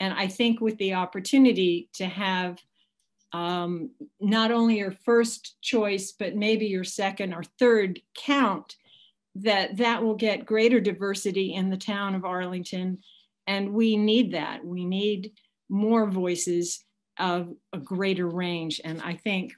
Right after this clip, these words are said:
ranked choice voting will really help that.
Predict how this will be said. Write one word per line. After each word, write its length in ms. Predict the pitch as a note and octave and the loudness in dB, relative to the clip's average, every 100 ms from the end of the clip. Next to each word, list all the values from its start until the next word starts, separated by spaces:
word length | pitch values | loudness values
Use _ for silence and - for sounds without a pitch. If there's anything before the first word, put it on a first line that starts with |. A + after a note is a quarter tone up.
| - | -6
ranked 280 | G3 G#3+ | -2 -2
choice 340 | - F#3+ F3+ F3 | -4 -4 -6 -6
voting 540 | E3+ F#3+ F3+ E3+ E3+ - _ _ | -6 -4 -4 -6 -10 -16 _ _
will 160 | - G3 | -6 -2
really 340 | G3 G3 F#3 | -2 0 -2
help 380 | E3+ - F#3+ - | -4 -4 -6 -6
that. 360 | E3 D3+ D#3 | -8 -6 -6